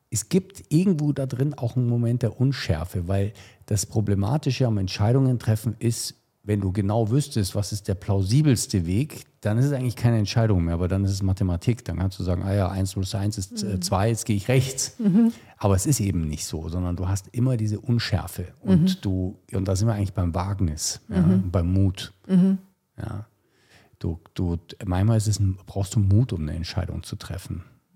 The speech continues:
Speaker 2: Ja, auf
Speaker 1: Ja.
Speaker 2: jeden Fall.
Speaker 1: Mhm.
Speaker 2: Und ich meine, auch wenn etwas plausibel ist und man sich deswegen dafür entscheidet, heißt es noch nicht, dass es erfolgreich sein wird.
Speaker 1: Auch das, ja. Ge-, oh, oh ja, super, genau.
Speaker 2: Also
Speaker 1: Ja, ja,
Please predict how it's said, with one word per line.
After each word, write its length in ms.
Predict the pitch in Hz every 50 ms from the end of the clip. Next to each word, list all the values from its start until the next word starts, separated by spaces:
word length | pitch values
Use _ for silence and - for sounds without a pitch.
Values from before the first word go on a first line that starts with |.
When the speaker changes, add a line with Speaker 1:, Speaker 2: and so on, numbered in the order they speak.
| 175 160 147 _ _ _ _ _ _
Speaker 2:
Ja, 120 | - 170
auf 80 | 180 143
Speaker 1:
Ja. 60 | 160
Speaker 2:
jeden 220 | 156 151 170 160 147
Fall. 420 | - - 135 139 170 180 175 160 156 -
Speaker 1:
Mhm. 140 | 90 87 165
Speaker 2:
Und 260 | 175 170 170 156 -
ich 140 | 170 165 -
meine, 380 | 170 160 160 160 160 160 156 - - - - - - - - _ _
auch 380 | - - 151 165 160 156 - -
wenn 240 | 175 165 156 165 170
etwas 320 | - 165 - - 170 -
plausibel 680 | - - 175 160 170 165 139 - 185 196 180 208 208 202
ist 240 | 185 190 208 -
und 180 | - 180 185 156
man 200 | 180 170 170 170
sich 180 | - 185 170 -
deswegen 460 | - 170 - - 185 180 175 175 170
dafür 280 | 170 175 170 - 180
entscheidet, 640 | - 170 170 - - 180 175 175 175 180 185 - -
heißt 260 | 175 175 175 - -
es 120 | 175 143
noch 120 | 175 170 156
nicht, 200 | 170 185 165 -
dass 160 | 175 170 -
es 100 | 185 -
erfolgreich 600 | - - - - 180 196 190 - 180 165 165 156 -
sein 260 | - 165 185 - 175
wird. 240 | 175 170 85 - -
Speaker 1:
Auch 140 | - 92 85
das, 360 | - - 90 95 - - -
ja. 120 | 90 90 - - - - _ _ _
Ge-, 120 | - 117 131
oh, 180 | - 113 90 90 104
oh 140 | 120 139
ja, 260 | 135 107 95 87 82 85
super, 400 | - - 131 120 - 85 80 80 -
genau. 160 | - 101 101
Speaker 2:
Also 440 | - - 160 165 160 170 165 165 160 139
Speaker 1:
Ja, 80 | 123 123
ja, 160 | 123 120